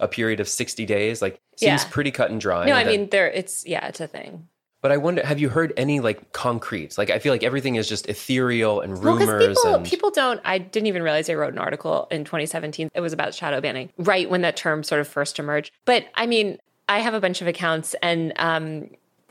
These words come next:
Speaker 2: it's not, I think people think of it as a switch or there's some kind of person that can manually, like, blacklist you, right?
Speaker 1: That's how
Speaker 2: Or,
Speaker 1: I
Speaker 2: like,
Speaker 1: imagine it, yeah.
Speaker 2: it's not. I think it's all algorithmic bullshit. And it's like,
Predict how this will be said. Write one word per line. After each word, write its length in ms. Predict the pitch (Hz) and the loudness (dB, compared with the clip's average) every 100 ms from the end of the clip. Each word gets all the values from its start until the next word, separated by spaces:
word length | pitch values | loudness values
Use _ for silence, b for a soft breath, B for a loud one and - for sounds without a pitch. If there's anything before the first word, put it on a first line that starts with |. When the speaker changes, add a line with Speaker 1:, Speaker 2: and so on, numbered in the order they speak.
| - | -2
Speaker 2:
it's 200 | 240 240 | 0 2
not, 220 | 262 277 220 | 2 2 0
I 60 | |
think 180 | 226 262 | 0 0
people 220 | 277 254 | 0 2
think 160 | 226 202 | 2 0
of 80 | 196 | 2
it 80 | 175 | 2
as 140 | 165 | 0
a 60 | 151 | -2
switch 520 | - 151 147 208 - | -4 0 0 0 -2
or 60 | 180 | 2
there's 160 | 170 165 | 2 2
some 120 | 175 | -2
kind 140 | 160 | -4
of 80 | 156 | -6
person 420 | - - 156 180 151 | -4 -4 -4 -4 -4
that 100 | - | -4
can 240 | 165 165 | -2 2
manually, 600 | 170 165 160 147 147 151 | 4 4 2 2 2 2
like, 260 | 151 175 - | 2 0 0
blacklist 720 | 170 123 - 147 - - 185 | 0 0 0 0 0 -2 2
you, 360 | 165 165 165 | 4 6 6
right? 220 | 170 175 175 | 6 6 6
Speaker 1:
That's 60 | |
how 120 | 180 185 | 6 6
Speaker 2:
Or, 20 | |
Speaker 1:
I 40 | |
Speaker 2:
like, 160 | 180 - | 6 4
Speaker 1:
imagine 420 | 120 113 113 - 98 | 2 0 0 -4 -6
it, 100 | 95 | 2
yeah. 40 | - | 2
Speaker 2:
it's 140 | - | 4
not. 420 | 262 269 208 160 - | 2 4 4 4 2
I 80 | |
think 240 | 208 240 254 | 2 0 -2
it's 120 | 226 - | -2 0
all 340 | 180 190 196 | 4 4 4
algorithmic 1040 | 170 175 175 175 165 160 165 156 - - - | 4 2 2 2 2 2 0 0 -2 -8 -6
bullshit. 580 | 170 156 151 139 143 - | 0 0 0 -2 -2 0
And 180 | 175 160 | 0 0
it's 240 | 156 - | -2 0
like, 420 | 170 156 156 151 | 2 4 2 -2